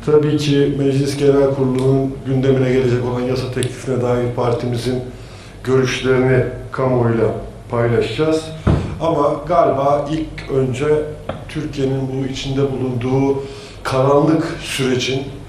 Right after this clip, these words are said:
bu acı tablonun en büyük sorumlusu olarak gördüğümüz Recep Tayyip Erdoğan'ın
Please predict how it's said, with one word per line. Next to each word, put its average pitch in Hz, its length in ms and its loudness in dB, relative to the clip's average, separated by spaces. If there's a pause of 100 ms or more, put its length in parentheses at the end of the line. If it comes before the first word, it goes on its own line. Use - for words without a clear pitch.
(500)
bu 135 300 0 (380)
acı 147 280 0
tablonun 147 640 0 (420)
en 156 240 0
büyük 120 380 -4 (140)
sorumlusu 131 520 0
olarak 127 280 2
gördüğümüz 123 680 -2 (480)
Recep 143 340 2
Tayyip 135 320 0
Erdoğan'ın 139 640 2